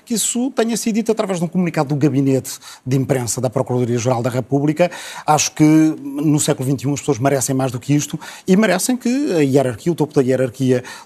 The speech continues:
de um poder tão importante, dê a cara e fale claramente com a dignidade e a solenidade possível,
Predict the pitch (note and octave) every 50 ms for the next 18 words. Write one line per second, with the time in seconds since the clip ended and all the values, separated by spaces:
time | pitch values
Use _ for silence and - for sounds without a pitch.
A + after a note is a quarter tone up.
0 | _ - B2+ C#3 D#3 C#3+ - B2 D3 C#3 G#2+ - C#3+ C#3+ D3 C#3+ E3 F3 E3 -
1 | D#3+ F#3+ F#3+ - A#3+ B3 G3 D#3 C3+ D3 C3 B2+ A#2+ - - C3 A#2 C3 D#3 F3+
2 | G3 F#3+ - - - - - E3+ D3 C3 - - C3+ A#2+ C#3+ D#3+ F3+ F3 C#3 A#2
3 | - - C#3+ C#3 C3 A#2+ A2+ A2+ D#3+ D#3+ - - E3 D#3 D3 C3 - C3 C#3 C3+
4 | - C3+ C#3 C#3+ C3+ C#3+ C#3 - - D3 D3+ D3 C3+ D3 D3+ D3 - _ _ _
5 | - - - - E3+ E3 D#3 F#3 F#3+ G#3 A#3